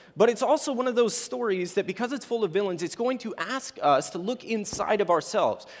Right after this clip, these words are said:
to notice how our own motives, how the directions of our own lives is like these characters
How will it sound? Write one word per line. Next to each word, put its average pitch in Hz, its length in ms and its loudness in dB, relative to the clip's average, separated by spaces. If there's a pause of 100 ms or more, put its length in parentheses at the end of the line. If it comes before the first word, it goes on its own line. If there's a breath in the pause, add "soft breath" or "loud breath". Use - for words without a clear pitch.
(100)
to 202 100 2
notice 240 380 4
how 202 240 4
our 190 180 8
own 233 320 0
motives, 156 460 2
how 190 120 2
the 190 100 0
directions 190 420 -4
of 196 80 -2
our 160 160 2
own 247 200 -4
lives 143 280 -2 (220 loud breath)
is 180 120 6
like 190 320 6
these 202 200 -4
characters 123 760 -4